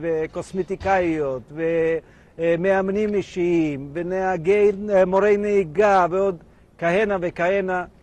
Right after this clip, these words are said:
העיקרון הוא פשוט, מי שעובד אחד על אחד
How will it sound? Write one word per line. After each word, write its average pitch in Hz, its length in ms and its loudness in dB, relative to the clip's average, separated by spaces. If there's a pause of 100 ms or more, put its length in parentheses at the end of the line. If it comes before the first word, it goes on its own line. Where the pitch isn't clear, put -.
(760)
העיקרון 170 520 0
הוא 196 120 -2
פשוט, 196 540 0
מי 175 140 -8
שעובד 180 420 -2 (220)
אחד 196 320 -2
על 180 140 -2
אחד 196 400 -2